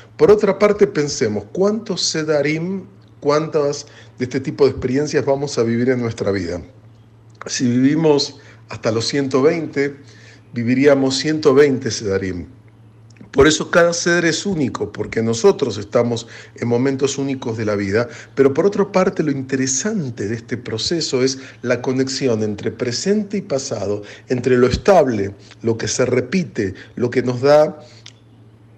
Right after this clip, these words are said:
una estabilidad existencial en medio de los cambios, de la incertidumbre, de las crisis que nos afectan,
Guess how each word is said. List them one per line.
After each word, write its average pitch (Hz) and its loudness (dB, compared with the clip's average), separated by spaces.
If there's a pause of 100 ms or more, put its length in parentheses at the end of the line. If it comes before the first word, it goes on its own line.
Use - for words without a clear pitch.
(100)
una 156 2
estabilidad 135 4 (380)
existencial 131 0 (300)
en 113 -2
medio 139 6 (280)
de 113 -2
los 110 0
cambios, 131 4
de 113 -2
la 110 -2
incertidumbre, 120 0 (260)
de 113 -2
las 110 0
crisis 147 -2
que 123 -6
nos 107 -4
afectan, 127 0